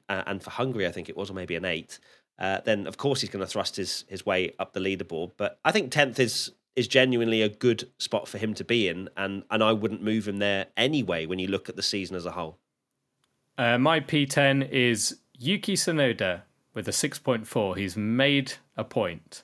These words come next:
Speaker 2: uh,
Speaker 1: <laughs>
Speaker 2: which, uh, is good because it hasn't happened, uh, a lot because, um, sadly,
Speaker 1: He's got
Speaker 2: uh,
Speaker 1: three,
Speaker 2: he's,
Speaker 1: hasn't he?
Speaker 2: he's got three, but it could be a whole lot more,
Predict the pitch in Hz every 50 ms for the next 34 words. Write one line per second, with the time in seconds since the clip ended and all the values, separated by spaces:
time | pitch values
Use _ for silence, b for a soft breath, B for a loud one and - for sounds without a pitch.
0 | _ _ - 101 95 95 92 95 110 120 - 131 127 113 - - - - 104 98
1 | 98 98 110 110 104 - - 107 90 78 - - - - - 98 87 92 95 92
2 | - - _ _ _ - - 147 147 143 151 135 117 135 139 - 139 123 113 107
3 | 107 - - - 113 110 110 110 107 104 104 - - 117 113 110 101 90 90 -
4 | - 104 95 - - 98 92 92 90 - - b b b b b b b b b
5 | b b _ 113 104 92 90 90 90 90 90 - - - 117 104 - - 98 90
6 | 90 90 90 - _ _ _ _ _ _ - 101 101 95 92 90 98 107 101 110
7 | 92 92 95 87 87 85 82 82 80 - - 139 131 - 175 - - - - 139
8 | 147 139 127 120 113 110 110 117 110 107 - - _ _ - 117 113 113 - -
9 | 113 - - 110 104 95 - - 143 139 139 139 135 127 - - 117 113 107 98
10 | 92 95 95